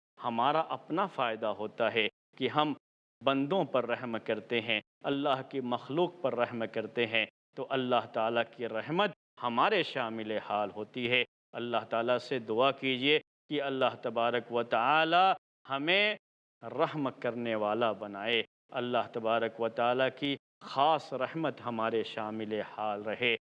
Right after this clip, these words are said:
محترم ناظرین، اس ایپیسوڈ میں اسی پر ہم اکتفا کرتے ہیں، اور اللہ تبارک و تعالیٰ کے اور بھی اچھے اچھے نام اور اللہ تعالیٰ کی اونچی اونچی صفات کو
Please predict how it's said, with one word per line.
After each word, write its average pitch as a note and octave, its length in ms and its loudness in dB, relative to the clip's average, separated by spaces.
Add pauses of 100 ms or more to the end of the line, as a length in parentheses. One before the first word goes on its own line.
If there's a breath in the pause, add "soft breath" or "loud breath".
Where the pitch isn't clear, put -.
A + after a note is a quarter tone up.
(120)
محترم A#2+ 540 -6
ناظرین، A#2+ 720 0 (340)
اس C#3 240 -4 (100)
ایپیسوڈ B2 640 -2
میں A2+ 220 0 (540)
اسی C3+ 300 -2
پر A#2 200 0
ہم A#2 240 -4
اکتفا A2+ 500 -4
کرتے A#2 420 -2 (100)
ہیں، G#2+ 180 -4 (340)
اور A2 300 2 (380)
اللہ D3+ 360 0
تبارک C3+ 420 0
و C3+ 100 0
تعالیٰ C#3+ 340 0 (100)
کے D#3 120 0 (120)
اور F3+ 280 2 (120)
بھی C#3+ 220 -2
اچھے C#3 400 0
اچھے A#2+ 400 -4
نام A#2+ 380 2 (340)
اور C3 240 4
اللہ D3 380 0
تعالیٰ C#3 340 0
کی D3 100 -2
اونچی D#3 380 -2
اونچی B2+ 400 -2
صفات A#2 640 -2
کو G#2+ 220 -2